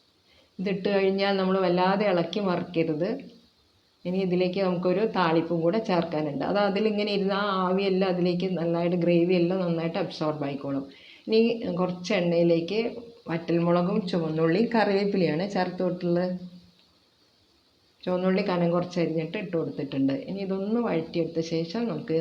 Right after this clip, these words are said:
നമ്മളിപ്പോൾ ഉണ്ടാക്കി വെച്ചിട്ടുള്ള ദാ ഈ ഇതിലേക്ക് അങ്ങ് ഒഴിച്ച് കൊടുത്താൽ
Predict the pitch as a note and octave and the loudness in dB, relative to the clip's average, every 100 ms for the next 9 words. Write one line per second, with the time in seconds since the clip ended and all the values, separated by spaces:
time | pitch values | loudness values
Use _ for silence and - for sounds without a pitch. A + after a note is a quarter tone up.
0 | E3 D#3 D3+ D#3 E3 D#3+ D#3 D3+ E3+ C#3+ | -2 -6 -8 -6 -6 -6 -6 -4 -4 -2
1 | E3 D#3 E3+ A3 - - - - C#3 C3+ | -4 -4 -4 -6 -10 -20 -20 -12 -8 -8
2 | - D#3+ D#3 D3 C#3+ D3 C#3 D#3 D#3+ - | -4 -4 -2 -2 -2 -4 -4 -2 -4 -6
3 | - - - | -10 -10 -10